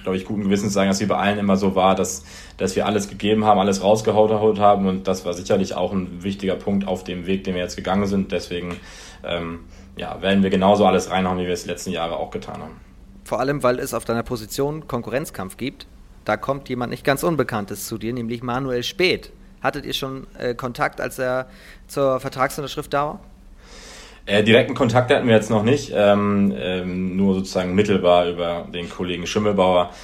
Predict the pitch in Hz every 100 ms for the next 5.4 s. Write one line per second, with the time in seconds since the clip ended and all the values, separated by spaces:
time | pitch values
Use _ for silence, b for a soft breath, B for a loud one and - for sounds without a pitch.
0 | B - 90 87 85 82 - 82 80 78
1 | - 90 90 - - - 82 80 80 69
2 | - 85 90 85 - 92 92 87 90 -
3 | 98 95 - 104 101 95 98 92 90 -
4 | 87 - 104 98 90 90 - 92 92 -
5 | - 87 85